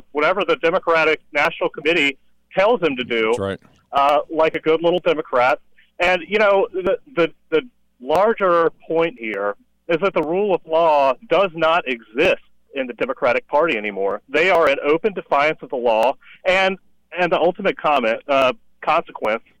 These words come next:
Speaker 1: in my opinion, is gonna be, uh, civil war. I think that's where we're, I honestly think that's where we're headed. They are inciting conservatives by attacking every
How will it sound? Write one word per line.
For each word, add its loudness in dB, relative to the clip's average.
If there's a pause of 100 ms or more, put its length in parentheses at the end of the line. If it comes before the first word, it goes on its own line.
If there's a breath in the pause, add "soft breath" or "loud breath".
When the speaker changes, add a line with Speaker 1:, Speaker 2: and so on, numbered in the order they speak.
(200)
Speaker 1:
in -2
my 2
opinion, -6 (500)
is 2
gonna 0
be, 2
uh, 2 (640)
civil 0
war. 2
I 0
think -2
that's -2
where 0
we're, 0
I 2
honestly 0
think -8
that's -2
where 0
we're 0
headed. -2
They 2
are 2
inciting -2 (580)
conservatives -2 (120)
by 2
attacking -2 (640)
every 2